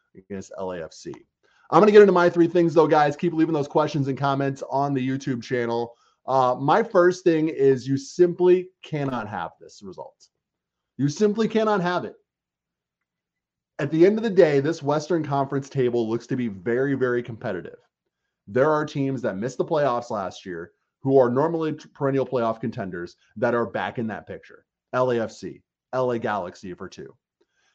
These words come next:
There are other teams who were at the bottom of the Western Conference last year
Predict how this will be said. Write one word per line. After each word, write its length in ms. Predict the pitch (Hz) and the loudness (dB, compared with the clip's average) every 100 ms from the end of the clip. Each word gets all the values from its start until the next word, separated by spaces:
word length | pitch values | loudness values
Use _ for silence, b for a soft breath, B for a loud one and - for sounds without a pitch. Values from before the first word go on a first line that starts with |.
| _ - | _ -4
There 240 | 127 156 | 2 4
are 240 | 156 156 | 2 2
other 220 | 190 233 208 | 0 2 2
teams 480 | 180 165 104 - _ | 0 -2 -2 -10 _
who 140 | - 180 | 0 4
were 180 | 175 | 6
at 100 | 165 | 4
the 80 | 160 | 0
bottom 380 | 135 143 156 156 | 0 0 0 0
of 60 | 151 | 0
the 80 | |
Western 320 | 151 143 - 135 | 0 0 -2 -4
Conference 400 | 139 135 135 135 | -2 -2 -4 -2
last 280 | 127 120 | -2 -4
year 300 | 139 127 123 | -4 -4 -4